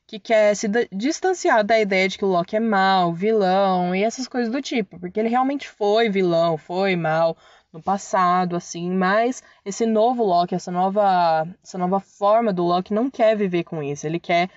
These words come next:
mudar, ele quer que as pessoas entendam ele como uma pessoa boa, como uma pessoa que pode ajudar. Então ele tenta se desvencilhar disso durante toda a série, né, dessa H-,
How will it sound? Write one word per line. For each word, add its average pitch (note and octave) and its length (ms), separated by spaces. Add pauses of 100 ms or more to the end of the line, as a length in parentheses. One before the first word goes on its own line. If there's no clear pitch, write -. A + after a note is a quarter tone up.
(260)
mudar, A3 500
ele D#3 120
quer E3 160
que F#3+ 60
as F#3 80
pessoas G3+ 400
entendam A#3+ 560
ele G#3+ 180
como A#3 180
uma A#3+ 220
pessoa G#3+ 380
boa, F3 420
como D3 200
uma D3+ 120
pessoa D#3 280
que - 100
pode G3 400
ajudar. D3+ 400 (920)
Então F#3+ 300
ele G3+ 140
tenta G#3 260
se G#3 120
desvencilhar A3 640
disso G3 580 (280)
durante F#3+ 460
toda G3 400
a G#3+ 160
série, D#3 420
né, D3+ 180
dessa D#3 260
H-, D#3 220